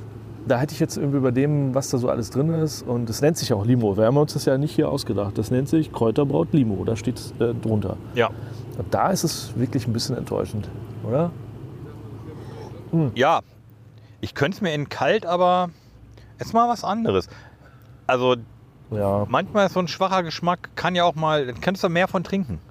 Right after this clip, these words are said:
Speaker 1: Ah, jetzt müsste man wissen, wie die damals geschm-, geschmeckt hat, die Kräuterbraut. Ich hätte jetzt gedacht, ich hätte in Erinnerung, dass es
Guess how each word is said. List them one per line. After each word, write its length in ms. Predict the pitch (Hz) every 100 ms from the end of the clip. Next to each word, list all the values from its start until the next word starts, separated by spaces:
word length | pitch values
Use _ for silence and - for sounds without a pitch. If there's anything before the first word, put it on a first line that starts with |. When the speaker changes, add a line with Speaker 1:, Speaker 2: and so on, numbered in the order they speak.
| - - - - - - - - - - - - - - -
Speaker 1:
Ah, 120 | 117
jetzt 180 | 117 143
müsste 220 | 139 147
man 100 | 123
wissen, 240 | 127 -
wie 60 | 135
die 140 | 123
damals 340 | 113 127 139 -
geschm-, 300 | 117 - 123 113
geschmeckt 340 | 117 117 120
hat, 260 | 107 - -
die 40 |
Kräuterbraut. 600 | 101 - 104 107 101 104 92 -
Ich 240 | 151 - 175
hätte 200 | 170 156
jetzt 320 | 151 - - - 135
gedacht, 380 | 131 143 143 -
ich 140 | 120
hätte 180 | 139 143
in 140 | 127
Erinnerung, 440 | 123 127 127 120 123
dass 140 | 113
es 220 | 110 -